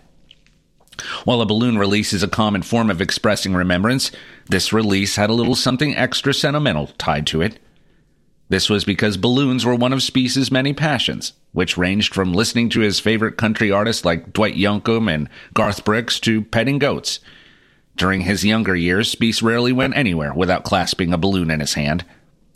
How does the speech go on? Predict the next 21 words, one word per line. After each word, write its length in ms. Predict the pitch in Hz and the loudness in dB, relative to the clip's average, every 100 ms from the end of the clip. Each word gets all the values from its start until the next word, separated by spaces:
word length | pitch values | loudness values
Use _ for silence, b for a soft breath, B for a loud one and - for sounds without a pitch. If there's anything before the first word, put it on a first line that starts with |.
| - _ _ | -20 _ _
It 120 | 101 | 0
was 180 | 139 127 | 2 2
just 300 | - 143 139 | 0 0 0
his 180 | 156 139 | 0 0
thing, 320 | 175 110 76 - _ - | 0 0 -2 -10 _ -4
one 220 | 87 95 | 0 2
of 80 | 120 | 2
the 80 | 123 | 2
many 240 | 127 143 | 2 0
things 400 | 131 110 110 - | 0 0 0 0
that 140 | 120 | 0
made 220 | 95 95 92 | 2 0 2
him 200 | 113 117 | 2 2
Will, 420 | 110 85 65 - _ _ | 2 2 -2 -12 _ _
his 180 | - 87 | -4 -2
family 300 | 82 76 73 | 0 0 -2
said. 340 | - 69 80 - B B B B B B _ - | -2 0 -2 -4 B B B B B B _ -4
His 140 | 107 | -2
persona 580 | - 104 113 110 98 90 - | 0 0 2 2 2 0 0
as 340 | 98 101 98 | 0 0 0
the 400 | 98 95 92 85 | 0 0 0 -2